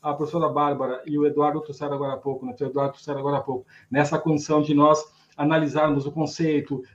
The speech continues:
ver o que que tá pegando, quais são, né, ah, quais são a, a, o, o que tá se, o conteúdo que tá apa-, tá aparecendo ali, ele aproveitaria melhor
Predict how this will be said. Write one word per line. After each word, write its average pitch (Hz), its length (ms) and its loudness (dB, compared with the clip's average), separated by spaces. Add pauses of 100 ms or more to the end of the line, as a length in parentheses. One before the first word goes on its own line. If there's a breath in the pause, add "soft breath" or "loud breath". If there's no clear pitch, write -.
ver 139 380 0
o 170 60 6
que 165 120 -4
que - 80 -8
tá 156 120 0
pegando, 151 720 2 (100)
quais 151 240 2
são, 165 280 2
né, 156 160 4 (100)
ah, 135 280 -2
quais 147 180 0
são 160 180 -2
a, 160 60 0
a, 139 320 -2
o, 156 180 -8
o 147 220 -8
que - 120 -20
tá 170 100 2
se, - 340 -2
o 151 100 -10
conteúdo 160 480 0
que - 60 -18
tá 156 80 0
apa-, 147 340 0 (140)
tá 156 80 -2
aparecendo 135 380 -4
ali, 180 300 0 (320 soft breath)
ele 208 180 10
aproveitaria 208 600 8
melhor 196 580 8